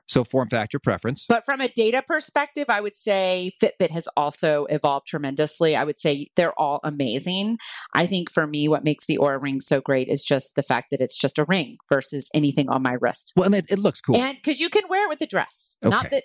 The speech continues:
Speaker 2: we've worn dresses, but not in the pandemic, but I hope to in the near future.
Speaker 1: Mm.
Speaker 2: <laughs> Yeah.
Speaker 1: Okay. And is there a key nugget you share that seems to connect and resonate with folks? They quote it back to you a lot.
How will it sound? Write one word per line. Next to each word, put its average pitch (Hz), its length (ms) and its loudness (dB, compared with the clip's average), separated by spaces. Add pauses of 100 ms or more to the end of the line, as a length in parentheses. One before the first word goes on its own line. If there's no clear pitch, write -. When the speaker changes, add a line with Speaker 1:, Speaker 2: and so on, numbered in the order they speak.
Speaker 2:
we've 240 220 -4
worn 214 180 2
dresses, 180 680 -2
but - 140 4 (120)
not 226 200 -2
in 226 80 -10
the 214 60 -2
pandemic, 202 520 0
but 170 100 2
I 156 120 0
hope 185 300 0
to 233 120 0
in 185 80 0
the 175 80 -8
near 208 140 4
future. - 320 2 (500)
Speaker 1:
Mm. 240 1040 0
Speaker 2:
<laughs> 262 960 0
Yeah. 170 140 4 (400)
Speaker 1:
Okay. 135 500 0 (420)
And 175 300 2
is 175 100 2
there 208 100 2
a 196 40 -2
key 226 200 2
nugget 196 300 2
you 160 120 4
share 160 260 2
that 147 140 -4
seems 147 240 2
to 156 60 -6
connect 147 340 2
and 143 80 0
resonate 143 380 2
with 113 80 -8
folks? 113 260 0
They 107 80 -2
quote 123 200 0
it 98 80 -8
back 117 220 0
to 123 100 -4
you 110 80 2
a - 20 2
lot. 107 280 0